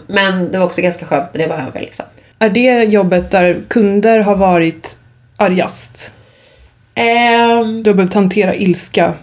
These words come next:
Speaker 2: mest?
Speaker 1: Det skulle jag inte säga. Inte mer än i något annat servicesammanhang så.
Speaker 2: Nej, okej.
Speaker 1: Faktiskt.
Speaker 2: För det var ju också en, en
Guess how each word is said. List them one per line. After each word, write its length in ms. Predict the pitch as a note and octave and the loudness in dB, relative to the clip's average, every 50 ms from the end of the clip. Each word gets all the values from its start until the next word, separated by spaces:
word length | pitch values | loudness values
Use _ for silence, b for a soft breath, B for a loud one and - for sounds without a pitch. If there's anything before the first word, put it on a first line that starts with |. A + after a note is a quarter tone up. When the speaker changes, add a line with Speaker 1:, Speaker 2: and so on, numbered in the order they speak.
| - _ - | -18 _ -12
Speaker 2:
mest? 420 | G3+ F#3 F#3 - - - - - _ - - _ _ _ _ _ _ _ _ - | -8 -8 -8 -8 -10 -18 -20 -20 _ -20 -20 _ _ _ _ _ _ _ _ -8
Speaker 1:
Det 80 | G3+ | -6
skulle 180 | - - C4 D#4 | -2 0 0 0
jag 60 | D4 | 0
inte 120 | - - | -2 -2
säga. 260 | - - - - - - | -2 0 0 -2 -2 -2
Inte 300 | G#3 G3+ G3 - C#4+ C4+ | -4 -4 -4 -2 0 0
mer 240 | A3+ G3+ F#3 F3 | 2 2 2 2
än 320 | F3 E3+ E3+ E3 E3 E3 - - | 2 2 0 -2 -4 -8 -6 -6
i 80 | F3 | -4
något 160 | D#3+ D#3+ D#3+ | -4 -4 -4
annat 380 | D#3+ D#3 D#3+ F#3 G#3+ G#3 - - | -4 -4 -4 -4 -6 -6 -6 -4
servicesammanhang 800 | - - F3+ D#3 D3 D3 D3+ - - C#3+ C#3+ - - A3+ G#3+ - | -2 -2 0 0 0 -2 -4 -4 -6 -6 -6 -6 -4 -4 -4 -2
så. 280 | - - F#3 - - - - - _ - | -2 -2 -2 -4 -4 -6 -10 -18 _ -6
Speaker 2:
Nej, 220 | G#3 G#3 G3+ G#3 | -2 0 0 0
okej. 160 | G3+ F#3+ E3+ - - - _ _ | 0 -2 -4 -8 -10 -18 _ _
Speaker 1:
Faktiskt. 580 | - E3+ E3+ - - - - - - - - - _ _ _ _ _ _ _ _ _ _ - - | -6 -6 -6 -6 -8 -8 -8 -8 -10 -12 -16 -16 _ _ _ _ _ _ _ _ _ _ -12 -6
Speaker 2:
För 100 | - A#3 | -2 0
det 100 | A#3 A#3 | 0 2
var 80 | A3+ A3+ | 2 2
ju 60 | A3 | 2
också 220 | A3+ A3+ - G#3 | 2 0 -2 0
en, 200 | F#3+ F#3 F3 - | 2 0 0 0
en 400 | - G3 F#3 F3+ F#3 F#3 F3 - | 0 0 2 4 4 4 2 0